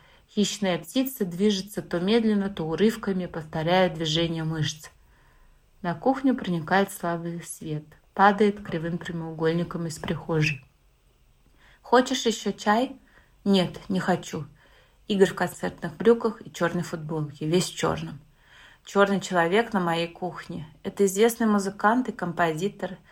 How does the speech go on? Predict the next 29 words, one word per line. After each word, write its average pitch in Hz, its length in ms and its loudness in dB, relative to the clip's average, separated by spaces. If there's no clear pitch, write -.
Добро 185 400 6
пожаловать», 180 680 2
смеюсь 160 460 -10
я. 170 180 -8
Только 277 320 4
что 262 220 0
прозвучала 175 680 -2
партия 208 580 2
на 165 140 -6
белых 156 400 -2
клавишах. - 720 -4
«Ты 214 100 2
заметил, 208 600 2
что - 180 -4
я 202 80 4
была 185 300 2
в 175 60 -8
белом?» 170 500 -2
«Черная 233 640 2
играет 170 480 2
на 170 140 -4
белом». 156 560 -2
Игорь 170 200 -4
смотрит 226 540 0
из-за 175 260 0
чашки 269 380 0
своим 165 340 -4
пристальным 196 480 0
взглядом. 165 560 -6